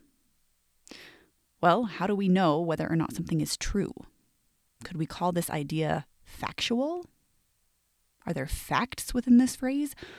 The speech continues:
Probably not. In which case, this phrase, this idea, is in fact a thought. "Everything happens for a reason" is a sentence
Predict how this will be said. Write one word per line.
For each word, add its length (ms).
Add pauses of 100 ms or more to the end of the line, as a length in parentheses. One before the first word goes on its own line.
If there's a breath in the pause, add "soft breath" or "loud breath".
(240 loud breath)
Probably 500
not. 600 (840 loud breath)
In 160
which 320
case, 560 (580)
this 180
phrase, 540
this 180
idea, 640 (960)
is 220
in 180
fact 460
a 80
thought. 480 (640)
"Everything 380
happens 360
for 200
a 60
reason" 460 (500 loud breath)
is 120
a 40
sentence 720